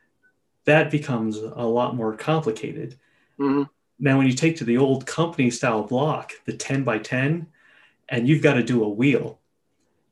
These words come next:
Speaker 1: I don't think people really understand what goes into making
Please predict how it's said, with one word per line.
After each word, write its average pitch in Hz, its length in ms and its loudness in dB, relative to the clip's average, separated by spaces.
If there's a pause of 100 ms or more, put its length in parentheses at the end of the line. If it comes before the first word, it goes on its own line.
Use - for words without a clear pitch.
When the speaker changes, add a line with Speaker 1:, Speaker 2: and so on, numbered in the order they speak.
(100)
Speaker 1:
I 139 60 2
don't 214 160 6
think 185 160 2
people 170 220 0
really 151 280 6
understand 143 800 4 (420)
what 151 200 6
goes 151 320 10
into 151 260 6
making 135 680 4